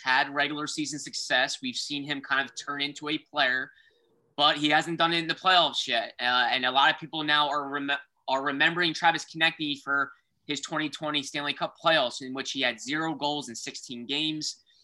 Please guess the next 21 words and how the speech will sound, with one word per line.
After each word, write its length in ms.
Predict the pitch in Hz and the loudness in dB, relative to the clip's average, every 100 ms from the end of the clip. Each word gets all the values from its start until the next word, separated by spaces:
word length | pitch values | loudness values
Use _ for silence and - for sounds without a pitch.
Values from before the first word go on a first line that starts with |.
| _ _ _ 120 | _ _ _ 0
Uh, 200 | 131 123 | 0 0
so 120 | 160 | -2
I 80 | 165 | -2
think 140 | 190 | 0
the 80 | 165 | -2
jury 400 | - 165 185 151 | 0 4 4 4
is 100 | - | 0
still 300 | - 165 - | 0 -2 2
out 180 | 131 160 | 4 4
on 120 | 143 127 | 2 0
Travis 320 | 143 139 - | 2 2 -2
Konecny, 580 | 143 143 143 139 123 _ _ _ | 0 0 0 -4 -4 _ _ _
very 200 | 156 156 | 2 4
much 320 | 151 156 - 156 | 4 0 2 -2
like 160 | 139 | 0
it 80 | 139 | 0
is 440 | 143 143 131 - _ 120 | 2 2 -2 -10 _ 2
out 260 | 135 135 - | 2 2 -4
on 140 | 135 131 | -6 -2
Ben 200 | 131 135 | -2 -2
Simmons. 560 | - 165 123 95 - | -2 -2 -2 -8 -14